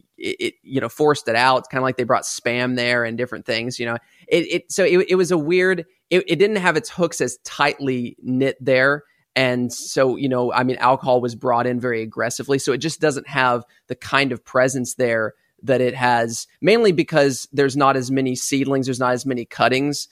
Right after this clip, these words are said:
And so there just wasn't the supply after a period of time. Um, and, and because they didn't have as rich of a history of, like, you know, of cultivating it there.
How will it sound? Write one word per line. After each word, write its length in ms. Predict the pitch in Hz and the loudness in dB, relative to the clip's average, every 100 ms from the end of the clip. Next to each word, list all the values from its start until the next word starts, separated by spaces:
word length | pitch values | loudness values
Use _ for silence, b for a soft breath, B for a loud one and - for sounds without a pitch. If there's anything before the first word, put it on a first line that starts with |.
| b b - | b b -2
And 120 | 135 | 0
so 140 | 143 | 2
there 80 | 131 | 2
just 200 | 123 139 | 2 -2
wasn't 460 | 127 127 131 131 - | 2 2 2 0 -6
the 80 | |
supply 640 | 123 - - 117 117 113 104 | -6 -6 -2 4 4 4 2
after 320 | - 117 113 | -2 -4 -6
a 60 | |
period 260 | - 123 120 | -4 -4 -2
of 80 | 107 | -4
time. 420 | - 120 120 120 - _ _ - | -2 0 0 -4 -10 _ _ 0
Um, 480 | 127 120 113 113 - | 2 2 0 -4 -6
and, 260 | 117 120 117 120 | -2 -2 -2 0
and 240 | 127 120 - | 0 0 -6
because 240 | 127 131 120 | -6 -2 0
they 80 | 127 | 2
didn't 180 | 123 | 2
have 260 | 120 190 117 - | 0 0 0 0
as 260 | 123 123 120 | 2 2 0
rich 260 | 120 123 | -2 -2
of 80 | 120 | -2
a 60 | 113 | -2
history 560 | - 120 - 120 110 | -2 -4 -2 -4 -2
of, 140 | 110 110 | -4 -2
like, 400 | 113 101 107 - _ _ | -2 -4 -6 -18 _ _
you 120 | - | -4
know, 200 | 117 104 | -2 -2
of 160 | - - | -6 -10
cultivating 580 | - 113 117 107 101 104 | -2 -2 -2 -6 -6 -8
it 160 | - | -8
there. 260 | - - - | -6 -6 -8